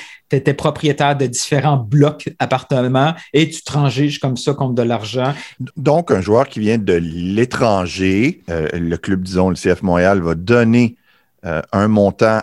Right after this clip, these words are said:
Speaker 2: à l'équipe. Parfois, il y en a pas de montant de transfert.
Speaker 1: Mhm.
Speaker 2: Par contre, dans la M L S, et ça, je trouve ça particulier, je prends l'exemple de, euh, Kyoto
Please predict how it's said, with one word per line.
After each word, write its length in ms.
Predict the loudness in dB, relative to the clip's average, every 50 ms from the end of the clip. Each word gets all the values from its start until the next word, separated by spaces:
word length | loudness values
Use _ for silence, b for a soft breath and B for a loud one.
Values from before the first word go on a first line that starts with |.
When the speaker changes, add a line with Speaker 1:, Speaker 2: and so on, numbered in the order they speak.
| -2 -2
Speaker 2:
à 120 | 0 0
l'équipe. 480 | 0 0 -2 -4 -2 0 0 0 0 0
Parfois, 480 | -2 -2 -2 0 2 2 4 4 2
il 80 | 2 2
y 160 | 4 4 4
en 100 | 4 4
a 60 | 2 2
pas 220 | 2 2 2 2
de 80 | 2 2
montant 300 | 0 0 0 0 -2 -2
de 40 |
transfert. 600 | -2 -2 -2 -2 -2 -2 -2 0 2 4 4 4 4
Speaker 1:
Mhm. 120 | 2 2
Speaker 2:
Par 200 | 0 -2 -2 0
contre, 380 | 0 2 2 2 0 -4 -6 -2
dans 240 | 0 2 2 4 4
la 160 | 4 4 4
M 160 | 4 4 2
L 100 | 4 4
S, 320 | 6 4 4 2 -2 -6 -6
et 80 | -8
ça, 180 | -6 -2 -2 -2
je 60 | -2
trouve 120 | -4 -4 -4
ça 100 | -4 -2
particulier, 720 | -2 -4 -6 -8 -10 -10 -8 -4 -2 0 2 2 2 0 B B B B B B B
je 120 | -20 -6
prends 180 | -2 0 2 2
l'exemple 500 | 2 2 2 2 2 2 4 2 0 2
de, 300 | 4 4 4 4 4 2 2
euh, 160 | 0 0 -2
Kyoto 680 | -2 0 0 0 0 2 4 4 4 6 4 2 -2